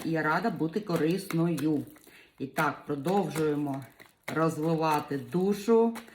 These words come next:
інтуїцію, да? А, запроваджувати позитивне мислення.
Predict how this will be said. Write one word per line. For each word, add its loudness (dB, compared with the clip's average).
інтуїцію, 2
да? 2
А, 0
запроваджувати 0
позитивне 2
мислення. 4